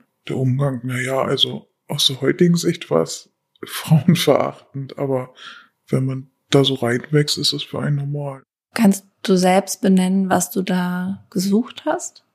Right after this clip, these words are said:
Speaker 1: Ja, ich fand die Männer toll. Ich mochte das militante Auftreten, also mit Stiefeln und Bomberjacke und kahl rasiert und sowas.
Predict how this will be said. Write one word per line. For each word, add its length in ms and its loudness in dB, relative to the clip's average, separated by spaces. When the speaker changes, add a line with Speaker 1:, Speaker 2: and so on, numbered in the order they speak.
Speaker 1:
Ja, 80 6
ich 100 2
fand 280 0
die 80 -4
Männer 400 -6
toll. 340 -10
Ich 200 0
mochte 280 6
das 200 0
militante 500 0
Auftreten, 560 -2
also 240 -4
mit 240 -8
Stiefeln 840 0
und 420 -2
Bomberjacke 840 -2
und 300 -2
kahl 280 4
rasiert 560 0
und 140 -6
sowas. 420 -8